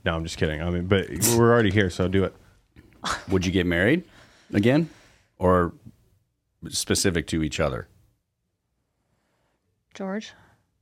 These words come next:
Speaker 1: All right, next question.
Speaker 2: Yeah.
Speaker 1: Uh, so
Speaker 3: <laughs>
Speaker 1: first
Speaker 3: Okay.
Speaker 1: question, uh, of the newlywed game
Speaker 3: Yes.
Speaker 1: question shows. Uh,
Speaker 3: Here we
Speaker 1: it's gonna
Speaker 3: go.
Speaker 1: be a quick point at the person, okay? Point at the person who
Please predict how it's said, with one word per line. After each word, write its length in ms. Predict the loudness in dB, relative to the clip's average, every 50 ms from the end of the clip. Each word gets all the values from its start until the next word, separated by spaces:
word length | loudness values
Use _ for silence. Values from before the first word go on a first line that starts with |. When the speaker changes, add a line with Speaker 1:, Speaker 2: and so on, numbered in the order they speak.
| _ _ _ _ _ _ _ _ _ _ _ _ _ _ _ _ _ _ _ _ 4
Speaker 1:
All 100 | 4 6
right, 220 | 6 4 4 6
next 260 | 6 4 4 2 0 2
question. 460 | 4 4 4 4 4 4 4 4 6
Speaker 2:
Yeah. 880 | 6 4 4 4 4 4 4 4 4 4 4 4 4 4 4 4 4 4
Speaker 1:
Uh, 120 | 4 4 4
so 400 | 4 6 6 6 6 4 4 4
Speaker 3:
<laughs> 60 | 4
Speaker 1:
first 180 | 4 4 4
Speaker 3:
Okay. 80 | 4 4
Speaker 1:
question, 560 | 4 4 4 4 2 2 4 4 4 4 2
uh, 380 | 2 4 4 4 4 4 4 4
of 120 | 4 4 4
the 80 | 4
newlywed 500 | 4 6 6 6 6 6 6 4 2 2
game 240 | 2 2 2 2 2 2
Speaker 3:
Yes. 120 | 2 2 2
Speaker 1:
question 240 | 2 0 -2 -2
shows. 380 | 2 2 4 4 4 2 2 2
Uh, 320 | 2 4 4 4 4 2 2
Speaker 3:
Here 80 | 2 2
we 60 | 4
Speaker 1:
it's 40 | 4 4
gonna 100 | 4 4
Speaker 3:
go. 40 |
Speaker 1:
be 60 | 4 2
a 40 | 2
quick 340 | 2 2 2 2 2 4 4
point 380 | 4 6 6 4 2 2 -2 -6 -2
at 300 | 0 0 2 0 0 -4 _ _ 0
the 120 | 2 2
person, 520 | 4 4 4 4 2 0 0 -2 -2 -2
okay? 220 | 0 2 2 2 2
Point 300 | 2 2 2 2 4 4 2
at 100 | 2 0
the 80 | 0
person 680 | 2 2 2 2 2 2 2 2 2 2 2 0 -2 -2 -4 -2
who 420 | 0 2 4 4 4 2 2 0